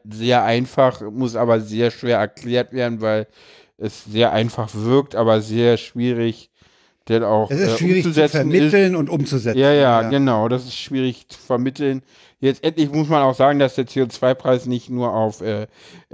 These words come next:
Speaker 1: auf den Benzinpreis sich auswirkt, sondern, äh, selbstverständlich auch auf dem, auf dem, äh, Heizölpreis.
Speaker 2: Ja, klar, ja,
Speaker 1: Und
Speaker 2: ja,
Speaker 1: auch auf
Speaker 2: Heizöl
Speaker 1: den,
Speaker 2: hängt immer ein
Speaker 1: äh,
Speaker 2: halbes Jahr hinter dem
Speaker 1: Gaspreis.
Speaker 2: Benzinpreis,
Speaker 1: Ja,
Speaker 2: ja, ja.
Speaker 1: ja. N-, n-, n-, nee,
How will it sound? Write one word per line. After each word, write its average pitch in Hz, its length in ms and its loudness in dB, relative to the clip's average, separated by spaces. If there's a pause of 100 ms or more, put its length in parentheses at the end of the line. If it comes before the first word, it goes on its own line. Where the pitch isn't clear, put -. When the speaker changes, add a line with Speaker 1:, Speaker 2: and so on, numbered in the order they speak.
(220)
Speaker 1:
auf 139 160 0
den 135 180 0
Benzinpreis 156 640 0
sich 139 240 0
auswirkt, 135 640 0
sondern, 120 440 -2 (380)
äh, 120 200 2
selbstverständlich 123 760 0
auch 110 160 -6
auf 110 140 -6
dem, 113 400 -4
auf 107 160 -4
dem, 113 280 -4
äh, 104 460 -2
Heizölpreis. 127 800 -2 (100)
Speaker 2:
Ja, 143 140 2
klar, 139 300 2
ja, 139 100 0
Speaker 1:
Und 135 60 4
Speaker 2:
ja, 139 100 4
Speaker 1:
auch 123 60 2
auf 127 140 4
Speaker 2:
Heizöl 180 100 -4
Speaker 1:
den, 151 80 4
Speaker 2:
hängt 123 220 2
immer 170 100 2
ein 117 80 2
Speaker 1:
äh, 120 40 2
Speaker 2:
halbes 151 320 0
Jahr 131 220 4
hinter 147 220 -2
dem - 40 -2
Speaker 1:
Gaspreis. 135 180 4
Speaker 2:
Benzinpreis, 135 500 -2
Speaker 1:
Ja, 120 100 -2
Speaker 2:
ja, 123 40 -2
ja. 127 60 -2
Speaker 1:
ja. 120 240 -4 (500)
N-, 127 180 -18
n-, 160 140 -14
n-, 175 600 -4
nee, 180 320 4